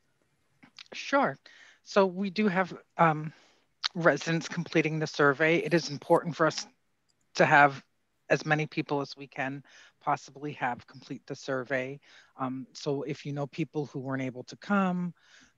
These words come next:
and they have some input for us, we would greatly appreciate it. All input is valuable, none is too small, whether it's positive or negative, it is all very valuable and we greatly appreciate it.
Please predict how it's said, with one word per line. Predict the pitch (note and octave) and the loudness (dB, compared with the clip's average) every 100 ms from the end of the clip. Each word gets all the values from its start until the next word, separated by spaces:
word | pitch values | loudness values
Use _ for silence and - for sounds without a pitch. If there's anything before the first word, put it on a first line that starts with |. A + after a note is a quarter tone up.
| - | -8
and | C#3+ | -4
they | C#3 | -4
have | A#2 C#3 C3+ | -4 -6 -6
some | - C3 | -8 -6
input | E3 D#3+ - E3+ | -6 -6 -4 -6
for | - D3 C#3 C3+ | -4 -4 -4 -4
us, | C3+ - - D#3 | -6 -10 -18 -12
we | D#3 C#3 | -10 -10
would | C3+ C3+ | -14 -12
greatly | - D3+ - D#3+ | -6 -6 -4 -6
appreciate | - F#3 - F3+ F3 | -4 -4 -2 0 2
it. | F#3 | 0
All | - D3 D#3 | -2 -6 -6
input | - E3 - A3 A3+ - - - - _ | -4 -6 0 2 2 -2 -20 -20 -20 _
is | E3+ C#3+ | -4 -2
valuable, | C#3 C#3 D#3 E3 F3 E3+ | 2 2 2 2 2 2
none | E3+ D3+ C#3+ | 0 -2 -2
is | C#3+ - | -4 -12
too | C#3+ | -14
small, | C3 - E3+ E3 | -12 -4 -2 -2
whether | D3+ C3 B2+ | -4 -6 -8
it's | - | -10
positive | - E3+ E3 E3+ E3 | -2 0 0 -2 -6
or | - D#3+ | -6 -6
negative, | E3 D3 C#3+ C#3+ C#3 - | -4 -4 -4 -6 -8 -8
it | E3+ | -6
is | D#3 - | -6 -6
all | C3+ C3 C3 | -6 -6 -4
very | C3+ B2+ | -6 -6
valuable | B2 C3 B2 C3+ C#3+ D3+ D3+ D#3 - - _ | -6 -4 -4 -6 -4 -2 -2 -4 -16 -20 _
and | D3+ D3 | -8 -6
we | C#3+ | -6
greatly | - C#3+ - C3+ | -4 -4 -4 -14
appreciate | B2+ - A#2+ - G#2+ | -14 -16 -16 -16 -18
it. | A2 | -20